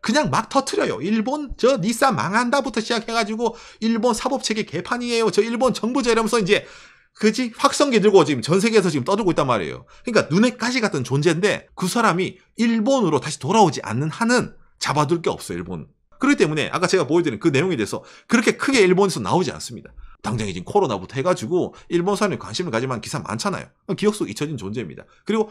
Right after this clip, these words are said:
저 사람은 어디까지나 도망친 범죄자로 있어야 돼요. 그래야지 어떻게 설명하기가 쉬워지잖아요. 아까 제가 오늘 책 두 개 보여드렸잖아요.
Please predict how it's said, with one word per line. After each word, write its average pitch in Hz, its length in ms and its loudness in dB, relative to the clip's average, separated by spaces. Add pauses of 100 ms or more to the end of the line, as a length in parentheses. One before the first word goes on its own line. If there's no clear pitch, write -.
(160)
저 139 140 -4
사람은 190 300 2
어디까지나 165 500 0 (200)
도망친 175 440 2
범죄자로 120 420 -2
있어야 107 240 -8
돼요. - 120 -10 (360)
그래야지 180 840 6 (240)
어떻게 113 220 2
설명하기가 131 460 -2
쉬워지잖아요. 78 640 -4 (240)
아까 170 160 2
제가 202 160 4
오늘 165 160 2
책 - 180 -4
두 147 100 -4
개 151 120 6
보여드렸잖아요. 78 520 -10